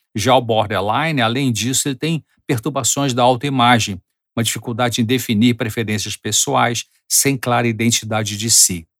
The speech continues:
Um quinto transtorno de, de personalidade é o histriônico, onde prevalece o egocentrismo, uma baixa tolerância a frustrações, uma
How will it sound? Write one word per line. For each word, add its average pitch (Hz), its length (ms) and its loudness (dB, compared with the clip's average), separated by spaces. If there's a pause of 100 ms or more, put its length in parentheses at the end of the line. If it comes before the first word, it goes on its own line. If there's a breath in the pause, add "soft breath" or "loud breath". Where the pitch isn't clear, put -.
(420)
Um 233 100 0
quinto 214 540 0
transtorno 110 520 -2
de, 101 240 -10
de 104 160 -10
personalidade 120 800 -2
é 139 120 -4
o 131 140 -2
histriônico, 139 1160 0 (340)
onde 135 260 0
prevalece 117 720 -2
o 123 80 -2
egocentrismo, 123 1160 -2 (240)
uma 131 140 0
baixa 120 420 -2
tolerância 120 600 -2
a 107 40 -4
frustrações, 123 840 -2
uma 117 200 0